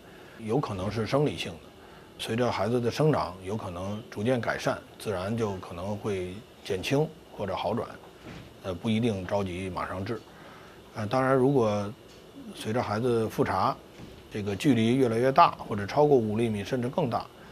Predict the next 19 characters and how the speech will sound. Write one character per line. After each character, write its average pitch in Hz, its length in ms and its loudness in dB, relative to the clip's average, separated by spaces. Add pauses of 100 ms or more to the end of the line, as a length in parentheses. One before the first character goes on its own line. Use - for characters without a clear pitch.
(280)
那 104 100 -4
有 101 180 0
可 110 140 -4
能 92 260 -6 (140)
是 95 260 -6 (320)
有 90 80 -6
些 113 200 -4
病 139 200 4
理 98 120 -2
性 95 200 -6
的， 80 120 -6
或 95 160 -6
者 87 160 -6
是 87 260 -8 (240)
需 - 160 -6
要 104 140 2
治 123 140 4
疗 85 260 -2
的， - 100 -4